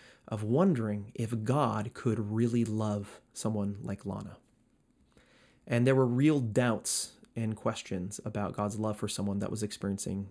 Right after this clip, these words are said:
gender dysphoria. And unfortunately, uh, the reality that we need to grapple with as Christians is that, generally speaking, the church hasn't been a place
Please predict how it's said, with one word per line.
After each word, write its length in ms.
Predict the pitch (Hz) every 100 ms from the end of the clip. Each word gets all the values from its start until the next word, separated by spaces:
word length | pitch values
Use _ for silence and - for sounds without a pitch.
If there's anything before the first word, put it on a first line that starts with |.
| -
gender 220 | 120 110
dysphoria. 460 | 95 - - 98 110 - _ _ _ - - _ _ _ _ - - - - - _ _ _ _
And 120 | -
unfortunately, 880 | 156 143 - 185 180 127 98 110 165 - - _ _
uh, 420 | 117 113 113 110 117 - -
the 160 | 123
reality 720 | 123 117 123 127 151 113 113 139
that 200 | 123 113
we 160 | 117 127
need 200 | 123 -
to 80 | 107
grapple 400 | 107 110 110 95
with 240 | 95 110
as 140 | 107 -
Christians 680 | 107 - - 95 107 - -
is 240 | 110 104
that, 400 | 104 104 92 - -
generally 400 | 127 143 147 143
speaking, 640 | 120 - 127 123 90 107 165 - _ _
the 80 | 120
church 540 | - 120 120 - - _ _ _ _ _
hasn't 420 | - - 180 170 117
been 100 | 117
a 60 |
place 640 | - 98 101 - - -